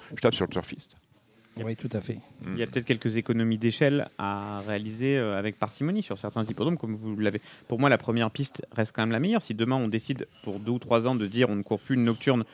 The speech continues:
Speaker 3: de dix-neuf heures à vingt-deux heures à Vincennes et sur toute l'année on amène le vendredi en semi-nocturne et on décale, on fait un double simulcasting tous les vendredis avec ça, on va gagner sur tous les tableaux. C'est-à-dire qu'une réunion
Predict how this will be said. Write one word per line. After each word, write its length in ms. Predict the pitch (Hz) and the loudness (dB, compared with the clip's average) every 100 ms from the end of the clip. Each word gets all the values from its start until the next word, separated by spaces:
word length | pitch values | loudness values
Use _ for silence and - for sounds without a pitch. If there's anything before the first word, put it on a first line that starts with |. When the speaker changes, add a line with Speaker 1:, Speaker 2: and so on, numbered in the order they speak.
| - - | -20 -4
Speaker 3:
de 100 | 113 | -2
dix-neuf 460 | 110 120 123 131 120 | 0 2 6 6 8
heures 180 | 127 92 | 8 8
à 80 | |
vingt-deux 420 | 104 117 113 120 120 | 6 6 4 4 4
heures 140 | 113 | 4
à 60 | 104 | 4
Vincennes 340 | 110 127 117 | 2 2 2
et 80 | - | 0
sur 160 | - | -4
toute 220 | - 139 135 | -6 -2 0
l'année 180 | 127 | 2
on 140 | 131 110 | 0 0
amène 340 | 104 113 104 - | 0 0 -2 -6
le 120 | - | -2
vendredi 560 | 120 117 113 117 123 120 - - - | 0 0 0 -2 -2 -6 -8 -4 6
en 80 | |
semi-nocturne 640 | 131 135 127 120 - 131 - | 6 8 8 6 2 2 2
et 80 | 117 | -2
on 80 | 110 | 0
décale, 300 | 113 135 117 | 2 4 4
on 80 | |
fait 100 | 101 | 4
un 80 | 104 | 2
double 300 | 104 123 120 | 6 6 6
simulcasting 640 | 113 113 113 113 - 123 104 | 6 4 4 2 4 2 2
tous 100 | 127 | 0
les 120 | 117 | 2
vendredis 440 | 117 113 113 120 - - - | 2 0 -2 -4 -8 -16 -2
avec 180 | 117 117 | 0 4
ça, 220 | 220 262 - | 4 4 6
on 40 | |
va 100 | 120 | 6
gagner 180 | 123 156 | 8 2
sur 120 | - | 2
tous 100 | - | 0
les 80 | 135 | 4
tableaux. 220 | 180 262 | 4 4
C'est-à-dire 320 | - 117 127 | 6 8 8
qu'une 320 | - 123 143 | 8 6 8
réunion 460 | 143 139 143 151 139 | 8 8 8 4 2